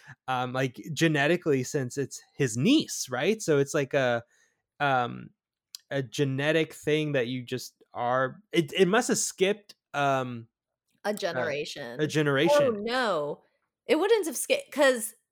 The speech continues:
Speaker 2: it, it
Speaker 1: Oh,
Speaker 2: just
Speaker 1: no, it's
Speaker 2: went
Speaker 1: his
Speaker 2: one
Speaker 1: sister.
Speaker 2: generation. Yeah, yeah, so it's, it's right to the next generation.
Speaker 1: Right to the next generation, and then the despair in his voice. I think, like, not only Jamie killing her mom,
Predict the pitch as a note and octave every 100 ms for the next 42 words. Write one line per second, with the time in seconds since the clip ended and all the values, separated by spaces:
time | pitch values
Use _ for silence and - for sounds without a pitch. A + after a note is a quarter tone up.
0 | _ - G#3+ A3 A3+ G3+ F3 D3+ - E3
1 | A#3 B3 B3+ A3+ A#3 A3 A#3 A3 A#3 G#3+
2 | E3 G#3+ F3 G3 - - - - A3 -
3 | F#3 D#3+ _ _ F3 F#3 A3 - G#3 G3+
4 | F3+ - - F#3+ F3 D#3+ F#3 - D3+ D#3
5 | G3+ G#3+ G3 G3 F#3 - F3 D3+ D#3 E3+
6 | - C3 A#2+ C3 C#3 D3+ D3+ D3 C#3+ -
7 | _ _ _ C#3 D3+ - C#3 - - D#3+
8 | D#3+ E3+ C#3+ C3+ A#2 C3+ C#3 C#3 - D3+
9 | - G#3+ G#3 C#3+ A#2 D3 G3 C3+ C#3 C#3+
10 | C3 A2+ G#2 C3 B2+ B2+ A#2+ G#2+ C#3 B2+
11 | A#2+ A2+ G#2+ G#2 - G#2+ A2 A#2 A#2 G#2+
12 | G2+ G2+